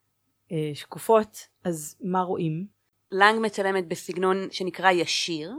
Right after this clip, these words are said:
Speaker 2: זאת אומרת שקודם כל הזווית של המצלמה היא פרונטלית, היא לא זווית שהיא באה מלמטה למעלה או מלמעלה למטה. זה סגנון שהמטרה שלו היא לתעד, זאת אומרת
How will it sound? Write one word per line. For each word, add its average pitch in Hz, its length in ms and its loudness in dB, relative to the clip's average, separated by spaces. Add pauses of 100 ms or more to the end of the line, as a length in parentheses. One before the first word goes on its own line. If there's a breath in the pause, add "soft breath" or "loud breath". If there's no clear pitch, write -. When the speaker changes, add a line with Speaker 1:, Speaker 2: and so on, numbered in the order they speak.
Speaker 2:
זאת 175 260 -10
אומרת 202 600 2 (1160)
שקודם 202 320 0
כל 190 420 6 (100)
הזווית 180 560 0
של 220 120 -2
המצלמה 185 460 -2
היא 180 120 2
פרונטלית, 165 1120 -2
היא 175 120 -6
לא 185 160 4
זווית 185 420 -2
שהיא 175 340 -4
באה 170 240 4
מלמטה 175 720 2
למעלה 180 460 2
או 170 100 0
מלמעלה 170 560 -2
למטה. 147 640 -10 (400)
זה 185 100 -2
סגנון 208 680 4
שהמטרה 185 600 2
שלו 202 220 0
היא 185 120 2
לתעד, 170 760 0 (140)
זאת - 160 -20
אומרת 175 540 0